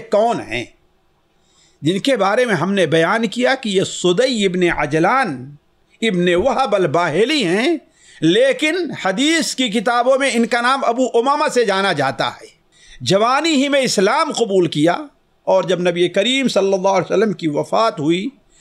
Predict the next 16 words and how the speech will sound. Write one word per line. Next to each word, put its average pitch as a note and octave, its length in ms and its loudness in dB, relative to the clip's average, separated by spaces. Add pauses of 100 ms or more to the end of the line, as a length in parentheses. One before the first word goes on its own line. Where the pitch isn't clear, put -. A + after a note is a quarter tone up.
(240)
हज्जतुल F#3 440 2
विदा A3+ 340 2
के G3 380 -2
मौके G3 380 0
पर, G3 140 0
उसके F#3 220 -2
बाद F#3+ 120 2
जब F#3+ 60 4
आपकी F#3+ 260 0
वफ़ात F#3+ 420 0
हुई G3+ 180 0
तो F#3+ 120 -4
उस D#3 180 -4
वक्त - 240 -2
उनकी F3+ 400 0
उम्र G#3+ 460 2